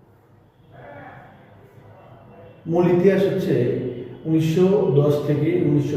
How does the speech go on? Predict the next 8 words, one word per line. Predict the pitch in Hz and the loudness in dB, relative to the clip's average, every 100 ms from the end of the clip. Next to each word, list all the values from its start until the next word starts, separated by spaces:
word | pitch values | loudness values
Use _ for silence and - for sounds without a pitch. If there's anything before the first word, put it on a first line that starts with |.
| 135 | -2
পঁয়তাল্লিশ | 135 151 147 147 - | -2 -2 -2 -4 -4
পর্যন্ত | 123 117 - - 117 - - - - - - - - _ - - - - _ - 127 | -6 -6 -6 -6 -8 -10 -14 -18 -20 -20 -20 -20 -20 _ -20 -20 -20 -20 _ -10 -2
জাপানেরই | 156 151 170 160 156 160 - - - - - - - - - - - - - - - - - | 0 2 2 2 2 0 0 -4 -10 -14 -18 -20 -20 -20 -20 -20 -20 -20 -20 -20 -20 -20 -20
একটা | 143 143 147 | -12 -4 0
অংশ | 143 180 - | 0 0 0
ছিল | 151 151 - | 0 2 0
কোরিয়া | 135 131 131 131 - - - - - - - | 0 0 0 0 -2 -10 -16 -16 -18 -18 -12
বা | 127 | -4